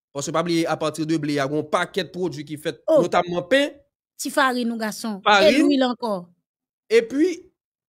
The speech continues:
Speaker 1: lafrik tou. Apati de ou wè, tout gen yon ban n enteresan ke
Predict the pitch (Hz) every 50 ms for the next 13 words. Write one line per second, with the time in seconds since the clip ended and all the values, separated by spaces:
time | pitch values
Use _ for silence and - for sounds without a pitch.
0 | _ _ 165 175 208 262 285 269 - - 247 302 285 - - - 202 139 - _
1 | _ _ _ _ _ _ _ _ _ _ _ _ _ _ _ _ _ _ _ _
2 | _ _ _ _ _ _ _ _ _ _ _ _ _ _ - 160 180 208 220 214
3 | 214 208 185 185 190 190 190 202 233 226 233 254 - - _ 180 180 214 233 226
4 | 196 196 185 175 170 180 170 165 165 160 - 156 139 147 156